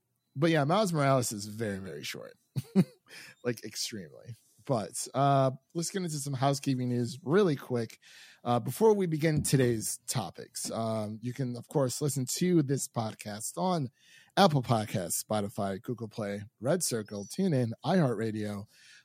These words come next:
um, and as well as Amazon Music. And you can follow us on social media, um, at Twitter and Instagram, um, at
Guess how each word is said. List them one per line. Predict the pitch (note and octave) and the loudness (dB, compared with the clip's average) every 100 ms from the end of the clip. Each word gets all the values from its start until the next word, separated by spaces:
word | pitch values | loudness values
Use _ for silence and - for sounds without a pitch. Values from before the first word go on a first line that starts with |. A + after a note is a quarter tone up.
| - | -6
um, | A2 G#2+ | -4 -4
and | G#2 A#2+ | -4 -6
as | A2+ | -4
well | C3 A#2 | -2 -2
as | G#2+ - | -4 0
Amazon | F3 E3 C#3 C3 | 2 4 6 6
Music. | B2 C3+ B2+ D3 - | 6 4 4 0 0
And | B2 B2 | -2 -2
you | |
can | B2 A2+ | -4 -4
follow | F3 A#3 F#3 | 0 2 4
us | D3+ C#3 | 2 0
on | D#3 D#3+ | 0 0
social | - C#3+ - | -2 -4 -6
media, | B2+ C3+ C3 B2+ A#2+ B2 | -6 -6 -4 -2 -4 -4
um, | A2 A2 - | -6 -6 -6
at | A2 - - - | -8 -8 -14 -2
Twitter | D#3 D#3+ E3 D#3+ - _ _ _ | 0 4 4 2 -2 _ _ _
and | E3+ A#3+ | -2 -2
Instagram, | G3+ B2 A#2 - A#2 G#2 G#2 G#2 - | -2 -4 -4 -6 -4 -4 -4 -8 -8
um, | G#2+ G#2+ G#2 - | -6 -4 -6 -4
at | B2+ | -4